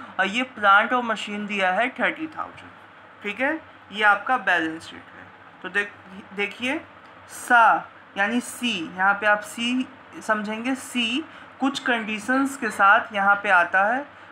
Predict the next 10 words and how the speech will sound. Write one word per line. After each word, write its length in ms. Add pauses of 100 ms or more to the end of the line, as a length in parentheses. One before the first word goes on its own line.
(140)
वो 100
conditions 720
क्या 200
क्या 220
हैं, 260
आइए 320
देखते 340
हैं। 260 (880)
सी 300
को 320